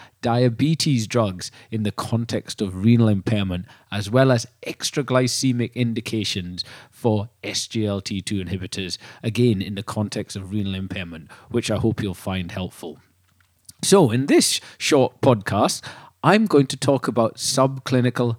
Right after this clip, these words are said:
hyperthyroidism. Now, I covered subclinical hypothyroidism in a recent G P Notebook study group, focusing on a recent B M J rapid recommendation, which strongly recommended against thyroxine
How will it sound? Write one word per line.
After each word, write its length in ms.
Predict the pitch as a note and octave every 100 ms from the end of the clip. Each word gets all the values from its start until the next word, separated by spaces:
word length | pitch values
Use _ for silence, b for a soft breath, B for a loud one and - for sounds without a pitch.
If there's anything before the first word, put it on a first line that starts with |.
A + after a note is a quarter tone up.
| -
hyperthyroidism. 1800 | - C3 A#2+ - - D#3 E3 A2+ G2 - A2+ G2+ G2 F#2 F2 F2 E2 D2+ _ b b b b -
Now, 160 | A2+
I 60 | G#2+
covered 340 | - A3 D#3
subclinical 720 | - D3 B2+ - C#3+ C3+ B2+ G#2
hypothyroidism 1500 | A#2 A2+ - - F3 A3+ - C3 A#2 A2 G2 F#2+ F2+ B2+ D#3
in 100 | A#2
a 80 | G#2+
recent 460 | A#2+ B2 B2 G2
G 160 | - A#2
P 160 | -
Notebook 460 | G#2 A2 A2+ G2+ -
study 280 | - A#2 A2
group, 300 | G2 A#2+ - B B
focusing 800 | B - - A3 - - A#2+ A2+ A#2+ B
on 160 | A2+ A2
a 100 | A2
recent 640 | G2+ B2 F3 D#3+ C#3 G#2
B 200 | C#3+ D3+
M 200 | C#3+ C3
J 280 | A2+ B2+ B2
rapid 560 | G2 F#2 B2+ - B2 G#2
recommendation, 1080 | B2 A#2 A2 G2+ G2+ G#2 A3+ - G#2+ G#2 - B B
which 280 | - - -
strongly 720 | - - A#2+ C#3+ G3 F3+ D#3
recommended 840 | A#2+ C#3+ - B2+ B2 B2 A#2+ A#2+ B2
against 800 | - A2 G2+ G#2 E3 G3+ - -
thyroxine 800 | - C3 B2+ C#3 - - G2+ G#2